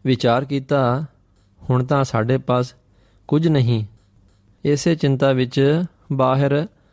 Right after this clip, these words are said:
ਰਮਣੇ ਜਾਏ ਬੈਠੇ, ਤਾਂ ਲੱਕੜੀ ਨਾਲ ਜਮੀ ਲੱਗੇ ਖੋਦਣ, ਤਾਂ ਉੱਥੋਂ ਮੋਹਰਾਂ ਦਾ ਦੇਗਚਾ ਹੱਥ ਲੱਗਾ, ਤਾਂ ਉਹਨਾਂ ਘਰ ਵੀ ਛਡਾਏ ਲਏ ਤੇ ਸਿੱਖਾਂ ਦੀ ਪ੍ਰਸੰਨਤਾ ਲਈ ਤੇ ਪ੍ਰਸਾਦ ਲੈ ਕੇ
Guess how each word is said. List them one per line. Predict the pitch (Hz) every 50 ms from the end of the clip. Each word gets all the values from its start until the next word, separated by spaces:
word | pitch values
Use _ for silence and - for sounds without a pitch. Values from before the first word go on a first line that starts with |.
| _ _ _ _ -
ਰਮਣੇ | 123 127 123 135 147 160 165
ਜਾਏ | 147 143 123 123 123
ਬੈਠੇ, | 120 110 107 104 - 123 113 107 98 - - - - - - - _ _ _ _ _ _ -
ਤਾਂ | 151 156 156
ਲੱਕੜੀ | 147 135 131 127 - 160 165 165
ਨਾਲ | 160 151 139 135 135 139 143 156 175 - - _ -
ਜਮੀ | 131 131 127 131 143 151 143
ਲੱਗੇ | 127 110 107 117 127 131
ਖੋਦਣ, | - - 131 127 131 135 139 139 - - _ _ _ _ _ _ _ _ _ _ _ _
ਤਾਂ | - 156
ਉੱਥੋਂ | 147 143 139 127 - 160 156 151 147 147 165 185 190 - _ -
ਮੋਹਰਾਂ | 139 139 143 156 175 175 170 165
ਦਾ | 147 139 123 104 - - - 120
ਦੇਗਚਾ | 110 123 120 120 123 - 156 151 147
ਹੱਥ | 139 113 113 - 127
ਲੱਗਾ, | 117 107 104 113 113 127 127 - - _ _ _ _ _ _ _ _ _ _ _ _ _ _
ਤਾਂ | - 143
ਉਹਨਾਂ | 139 143 143 151 156 156
ਘਰ | - 147 120 110
ਵੀ | 107 127 135
ਛਡਾਏ | - 143 131 139 139 143 147
ਲਏ | 147 151 151 147 170 - _ _ _ _ _ _ _
ਤੇ | - 151
ਸਿੱਖਾਂ | - - - - - 151 147 151
ਦੀ | 156 156
ਪ੍ਰਸੰਨਤਾ | - - 139 - - 127 120 123 123 123 139 143 151
ਲਈ | 151 151 151 147 139 143 165 - - _ _ _ _ _ _ _ _ _ _ _ _ _ -
ਤੇ | - -
ਪ੍ਰਸਾਦ | - - 123 - - 131 120 123 131 151
ਲੈ | 151 147 139 131 131
ਕੇ | 135 - 139 135 135 131